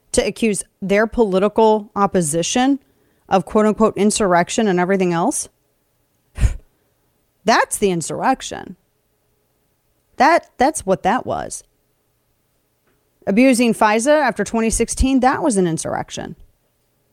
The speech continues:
Why can't we just call it what it is? We have more on the way.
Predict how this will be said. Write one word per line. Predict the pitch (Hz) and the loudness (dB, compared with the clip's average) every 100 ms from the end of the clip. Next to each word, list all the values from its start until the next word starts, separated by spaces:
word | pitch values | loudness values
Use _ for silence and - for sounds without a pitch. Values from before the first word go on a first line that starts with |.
| _ _ _ _ _ _ _ _ - | _ _ _ _ _ _ _ _ -4
Why | 214 | -2
can't | 240 311 | 0 0
we | 247 | -2
just | 247 - | -4 -2
call | 233 247 | -2 -2
it | 240 | -2
what | 214 | -6
it | 214 | -6
is? | 220 - - - _ _ _ _ _ _ _ _ _ | -8 -12 -18 -20 _ _ _ _ _ _ _ _ _
We | - | -2
have | 220 | 0
more | 226 214 | 2 2
on | |
the | 185 | 2
way. | 180 170 | 0 -2